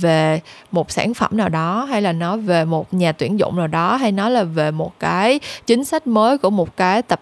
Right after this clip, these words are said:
đoàn doanh nghiệp nào đó, thì cái process, cái cách mà mình làm cái đó thì nó vẫn không thay đổi. Bây giờ sau khi đã nhắc lại cái định nghĩa chung về I M C thì mình nghĩ là mình sẽ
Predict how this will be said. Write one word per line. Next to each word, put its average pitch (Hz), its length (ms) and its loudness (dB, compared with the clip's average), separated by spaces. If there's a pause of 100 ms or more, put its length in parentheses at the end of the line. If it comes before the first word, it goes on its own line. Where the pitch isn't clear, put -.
đoàn 165 320 0
doanh 185 160 0
nghiệp 180 240 0
nào 160 140 -2
đó, 170 320 0 (380)
thì 160 340 2 (140)
cái 196 500 0 (280)
process, 220 640 2 (100)
cái 233 520 -2 (240)
cách 330 220 -2
mà 214 160 0
mình 165 240 -2
làm 156 220 -4
cái 220 100 -6
đó 226 180 -4
thì 190 100 0
nó 170 220 0
vẫn 208 440 -2
không 202 180 -2
thay 196 120 2
đổi. - 340 2 (300)
Bây 233 180 4
giờ 196 240 4
sau 220 220 2
khi 226 320 2
đã 175 180 0
nhắc 247 300 -2
lại 165 500 0
cái 214 260 0
định 180 260 0
nghĩa 175 160 0
chung 214 320 2
về 190 100 0 (120)
I 202 80 0
M 208 80 0
C - 120 -6 (340)
thì 165 280 2 (240)
mình 185 160 2
nghĩ 175 120 0
là 196 320 0
mình 160 280 0
sẽ - 500 0